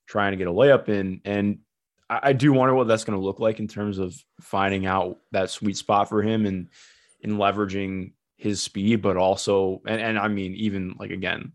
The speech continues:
it's not a straight comparison, but, like, he is way faster than DeJounte Murray, like, which is crazy to say out loud, but, like, uh, I, I, I totally agree with you. Finding, finding that sweet spot between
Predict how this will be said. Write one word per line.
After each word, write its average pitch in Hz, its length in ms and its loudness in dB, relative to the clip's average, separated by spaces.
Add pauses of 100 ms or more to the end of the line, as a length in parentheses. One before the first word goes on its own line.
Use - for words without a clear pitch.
(140)
it's - 220 -8
not 101 200 2
a 95 40 -4
straight 95 220 -8
comparison, 101 420 -2
but, 90 100 -8
like, 87 180 -8
he 113 200 -4
is 90 200 -10
way 101 200 2
faster - 400 -10
than - 120 -16
DeJounte - 400 -14
Murray, - 340 -10 (220)
like, - 220 -6 (360)
which 113 200 -2
is 113 100 -2
crazy 160 380 4
to 104 80 -4
say 101 220 -2
out 92 180 -2
loud, 87 280 -4 (420)
but, 110 120 2
like, 101 420 2 (440)
uh, 87 380 -4 (240)
I, 113 160 4
I, 117 120 4 (100)
I 117 100 4
totally 107 320 2
agree 90 160 -8
with - 160 -14
you. - 80 -12
Finding, 107 640 0 (100)
finding 156 260 4
that 135 120 4
sweet 131 200 -2
spot 123 300 2
between 104 540 -4